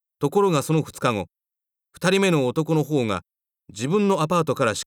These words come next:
勤する途中、誰かに名前を呼ばれた。振り向くとそこには、二日前に自分を襲った強盗二が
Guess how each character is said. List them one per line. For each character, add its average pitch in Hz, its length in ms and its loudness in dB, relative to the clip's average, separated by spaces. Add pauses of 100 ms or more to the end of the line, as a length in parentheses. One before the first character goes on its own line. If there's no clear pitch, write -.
勤 170 200 0
す 156 120 -4
る 151 120 0
途 104 120 -6
中、 101 280 -8 (520)
誰 139 260 0
か 117 120 -4
に 107 220 -6 (180)
名 110 160 0
前 175 220 4
を 165 100 2
呼 98 100 -2
ば 98 120 -4
れ 95 80 -4
た。 - 100 -20 (1160)
振 127 120 -4
り 156 60 4
向 156 120 2
く - 60 -14
と 127 140 -2
そ 113 140 -4
こ 139 80 -2
に 127 100 0
は、 98 140 -2 (460)
二 - 180 -10
日 190 100 2
前 180 220 2
に 135 120 0
自 101 140 -10
分 165 320 2
を 139 60 2
襲 165 80 -2
っ 156 40 -2
た 151 220 -2
強 117 240 -2
盗 165 220 0
二 160 100 2
が 117 140 -2